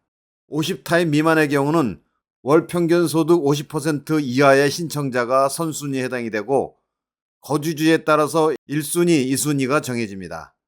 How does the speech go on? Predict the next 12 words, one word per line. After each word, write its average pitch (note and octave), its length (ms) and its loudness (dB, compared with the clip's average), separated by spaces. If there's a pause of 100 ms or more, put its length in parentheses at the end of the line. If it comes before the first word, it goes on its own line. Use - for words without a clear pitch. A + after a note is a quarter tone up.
(540)
오십 D#3 320 -8
타입 D#3+ 260 0
이상, A#2 360 -2 (480)
이번의 D#3+ 420 2
경우는 E3 460 4
오십구 D3 880 -2
타입이 C#3 360 -4
해당이 C3 280 -4
되는데요. A2+ 720 -2 (800)
월 D#3+ 260 2
평균 F#3 420 0
소득이 E3+ 560 -2